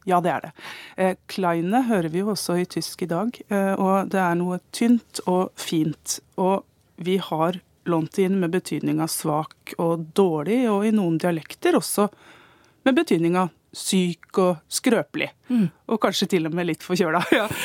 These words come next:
Speaker 1: Eh, men, eh, ungdommen av i dag, <laughs>
Speaker 2: Ja.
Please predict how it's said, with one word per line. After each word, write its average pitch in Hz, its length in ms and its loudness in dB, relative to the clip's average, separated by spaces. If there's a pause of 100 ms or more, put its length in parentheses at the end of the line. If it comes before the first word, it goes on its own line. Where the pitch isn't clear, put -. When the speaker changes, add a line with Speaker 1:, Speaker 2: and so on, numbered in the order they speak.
(260)
Speaker 1:
Eh, 233 400 2
men, 233 240 2 (580)
eh, 196 280 -4
ungdommen 196 840 2
av 170 180 -8
i 208 60 -4
dag, 220 300 -6 (120)
<laughs> 247 120 2
Speaker 2:
Ja. 220 240 2